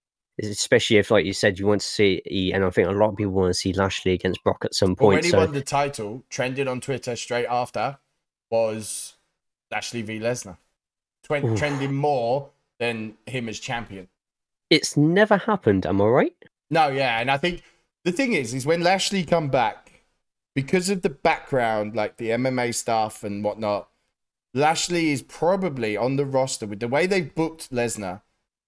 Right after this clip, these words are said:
Speaker 2: the only one that you could believe give Lesnar a proper match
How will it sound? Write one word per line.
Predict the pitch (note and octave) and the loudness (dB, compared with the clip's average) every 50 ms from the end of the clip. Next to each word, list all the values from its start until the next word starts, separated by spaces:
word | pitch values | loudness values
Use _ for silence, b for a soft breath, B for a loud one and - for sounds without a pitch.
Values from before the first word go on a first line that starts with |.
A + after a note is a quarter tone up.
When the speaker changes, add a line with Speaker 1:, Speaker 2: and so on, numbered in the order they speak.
| _ _ _ - | _ _ _ -10
Speaker 2:
the | C#3 C#3+ - | -6 -2 0
only | E3+ F#3+ G#3+ A3 A3 G#3+ | 2 2 2 2 2 2
one | F#3+ F#3+ F3+ F3+ | 2 0 0 0
that | E3+ E3+ | -2 -2
you | E3+ E3+ D#3+ | -2 -2 -4
could | C#3+ - C#3 C3+ - | -4 -6 -8 -8 -6
believe | - D#3 D3 C#3 C#3 C#3 D3+ D3 C3+ B2 A2 G#2 G#2+ A2+ A#2+ - _ _ _ _ _ _ _ - | -6 -2 -2 0 0 0 0 0 0 -2 -4 -6 -10 -12 -12 -14 _ _ _ _ _ _ _ -6
give | C#3 C3+ A#2 | -4 -4 -2
Lesnar | A#2+ B2+ C3 B2+ B2+ C3+ B2+ A#2+ A2+ | -2 -2 -2 -2 -2 -4 -4 -4 -4
a | |
proper | A2+ - C3 A2+ - A2+ A2 | -6 -4 -8 -8 -6 -6 -8
match | G#2+ G2+ F#2 - - - | -8 -8 -10 -10 -14 -8